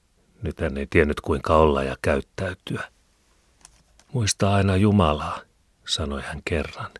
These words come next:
"Tiedän, ettei minusta ole paljon opettajaksi, sillä itse en ole ollut sellainen kuin olisi pitänyt. Voi poloista poikaani, yksin vieraalla maalla." Oli keskiyö,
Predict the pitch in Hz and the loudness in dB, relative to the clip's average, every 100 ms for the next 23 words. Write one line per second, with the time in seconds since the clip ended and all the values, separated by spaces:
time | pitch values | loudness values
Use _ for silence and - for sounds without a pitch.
0 | - _ _ _ - _ _ - 110 92 | -20 _ _ _ -20 _ _ -10 -6 -2
1 | 87 87 - 101 104 98 90 - 82 85 | -2 -2 2 4 6 6 2 2 2 2
2 | - 98 92 80 85 - 78 - 69 65 | 4 6 6 6 4 2 -2 -2 -6 -6
3 | 65 - - - - - - - - 82 | -4 -4 -4 -10 -20 -20 -16 -8 -4 0
4 | 87 87 - 87 85 87 87 85 - 104 | 0 0 0 2 4 6 6 4 4 4
5 | 90 85 76 76 - 87 85 85 80 - | 6 6 4 0 -2 0 2 2 0 -2
6 | - 87 85 71 76 - - _ _ _ | -4 -2 -2 -6 -10 -16 -18 _ _ _
7 | _ _ _ - _ _ _ 107 85 - | _ _ _ -20 _ _ _ -8 -6 -4
8 | 87 85 78 - - - 78 82 - 98 | 0 0 -2 -6 -6 -4 -2 -4 -6 -8
9 | - - _ _ _ _ _ _ 87 - | -10 -18 _ _ _ _ _ _ -8 -4
10 | - 78 85 78 76 95 101 90 85 82 | -4 -4 -4 -4 -4 -6 -8 -8 -8 -8
11 | 82 - - - - _ _ _ _ _ | -6 -6 -8 -14 -18 _ _ _ _ _
12 | _ _ _ _ _ _ _ _ _ _ | _ _ _ _ _ _ _ _ _ _
13 | _ _ _ _ _ 82 69 - 76 - | _ _ _ _ _ -6 -2 0 2 0
14 | 78 71 | -4 -6